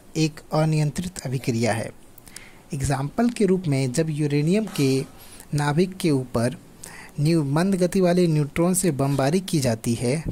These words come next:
तो उसके नाभिक एक कमर, कमरे के जैसे शेप के बन जाते हैं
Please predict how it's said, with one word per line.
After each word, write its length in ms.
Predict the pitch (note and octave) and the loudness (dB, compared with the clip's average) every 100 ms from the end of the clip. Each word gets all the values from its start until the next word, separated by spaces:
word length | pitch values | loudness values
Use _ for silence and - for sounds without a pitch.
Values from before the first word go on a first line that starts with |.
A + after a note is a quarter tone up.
| - | -4
तो 100 | D3 | -2
उसके 360 | D#3+ - F3+ | -4 -2 0
नाभिक 460 | D3 C#3 C3+ C#3 B2+ - - - - - | 0 0 0 -2 -2 -10 -20 -20 -18 0
एक 420 | E3+ E3 - C#3+ D3+ - - - - - - - - - - | 0 2 0 0 -2 -12 -20 -20 -20 -20 -20 -20 -20 -12 -4
कमर, 340 | E3 E3 F3 - - - | 2 2 2 -4 -12 -6
कमरे 320 | D#3 D3+ F3 F#3 | 0 2 4 2
के 160 | F3+ | 2
जैसे 320 | C#3+ C#3 - | 2 2 0
शेप 380 | C#3 - C#3+ C#3+ | 0 2 0 0
के 100 | C3+ | -2
बन 200 | B2+ B2 | -2 -2
जाते 340 | A#2+ G#2+ G#2 A#2+ | -2 -2 -2 -4
हैं 260 | C#3 D#3+ | -4 -6